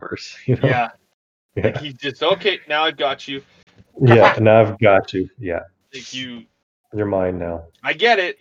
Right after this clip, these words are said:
Speaker 2: I'm
Speaker 1: And,
Speaker 2: sympathetic
Speaker 1: and then
Speaker 2: to you.
Speaker 1: he, and then he never, like, has concern for Anakin again, or
Speaker 2: Really?
Speaker 1: Vader,
Speaker 2: Like,
Speaker 1: I
Speaker 2: honestly?
Speaker 1: guess. He really
Speaker 2: 'Cause he gets
Speaker 1: doesn't.
Speaker 2: that
Speaker 1: He treats him like crap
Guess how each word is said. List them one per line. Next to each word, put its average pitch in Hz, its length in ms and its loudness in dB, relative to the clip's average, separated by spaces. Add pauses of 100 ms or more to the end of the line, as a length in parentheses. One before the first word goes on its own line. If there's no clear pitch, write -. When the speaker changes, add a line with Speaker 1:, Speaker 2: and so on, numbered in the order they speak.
(140)
Speaker 2:
I'm 143 100 -4
Speaker 1:
And, 143 80 -12
Speaker 2:
sympathetic 139 520 0
Speaker 1:
and 135 100 4
then 131 120 6
Speaker 2:
to 135 80 6
you. 135 140 8
Speaker 1:
he, - 40 -4
and 120 180 4
then 120 120 4
he 120 180 2
never, 110 420 2
like, 95 220 -2 (460)
has 104 240 -4
concern 98 540 -6
for - 180 -12
Anakin 92 420 -6
again, 85 400 -6 (240)
or 113 80 -6
Speaker 2:
Really? 101 340 0
Speaker 1:
Vader, 90 100 -4
Speaker 2:
Like, 87 140 0
Speaker 1:
I 95 120 4
Speaker 2:
honestly? 95 180 0
Speaker 1:
guess. 92 220 2 (520)
He 104 60 -6
really 110 200 6
Speaker 2:
'Cause 107 40 6
he 92 60 2
gets 98 180 6
Speaker 1:
doesn't. 92 160 -4
Speaker 2:
that 123 80 0
Speaker 1:
He 117 60 2
treats 131 340 4
him 117 80 4
like 98 240 2
crap 98 280 4